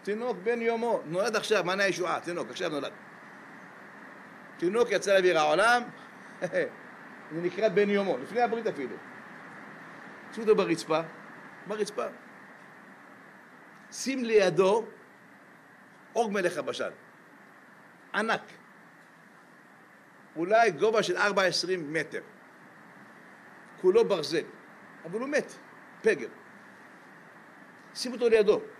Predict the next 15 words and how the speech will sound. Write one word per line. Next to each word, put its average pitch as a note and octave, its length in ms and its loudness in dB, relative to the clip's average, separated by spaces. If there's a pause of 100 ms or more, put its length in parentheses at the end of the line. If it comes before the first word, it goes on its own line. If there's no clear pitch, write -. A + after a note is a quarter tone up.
(100)
זה G#3+ 180 4
עכשיו G3+ 400 0
מת, A#3+ 200 2 (140)
זה F#3 120 2
עכשיו F3 140 -2
נולד. C#3+ 280 -2 (1900)
תוך, B3+ 160 -4 (160)
ב-, A#3 280 -2
באפר, A3 360 0 (960)
תוך F#3 240 -4
כמה G#3+ 240 2
דקות F#3 600 0 (880)
עושים G3+ 320 -2
ביקורי G3+ 360 4
בית, F3 500 2